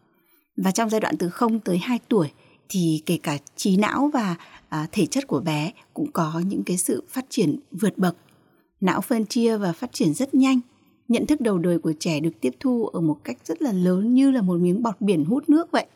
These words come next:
Và giai đoạn này nó chỉ lặp lại thêm một lần duy nhất nữa là khi mà chúng ta trải qua tuổi dậy thì các bạn ạ.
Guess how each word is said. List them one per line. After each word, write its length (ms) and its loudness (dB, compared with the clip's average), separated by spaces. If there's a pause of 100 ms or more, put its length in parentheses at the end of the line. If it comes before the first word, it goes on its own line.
(440)
Và 220 2
giai 140 0
đoạn 180 0
này 120 2
nó 100 2
chỉ 160 -2
lặp 200 -2
lại 220 -6
thêm 220 4
một 160 2
lần 300 2
duy 120 0
nhất 200 2
nữa 180 0
là 120 -2
khi 240 0
mà 100 2
chúng 200 -2
ta 120 -4
trải 180 -8
qua 200 -6
tuổi 140 0
dậy 220 -2
thì 280 4
các 100 -2
bạn 120 -2
ạ. 100 -6